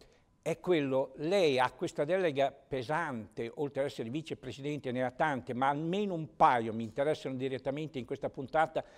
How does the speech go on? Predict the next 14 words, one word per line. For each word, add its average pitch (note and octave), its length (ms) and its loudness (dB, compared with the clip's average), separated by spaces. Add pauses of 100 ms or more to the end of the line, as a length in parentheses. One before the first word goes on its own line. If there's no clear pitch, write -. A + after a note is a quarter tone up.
(140)
nella C3+ 240 0
quale F3+ 200 4
stiamo D3 280 0
parlando C#3+ 380 0
di B2 160 -6
futuro D3+ 420 -4
prossimo. - 560 -6 (360)
Il C#3 160 -2
welfare F#3 520 2 (800)
e - 160 2
poi F3+ 440 6 (220)
la C3 160 -2
green C#3 300 -2
economy, G#2 600 -2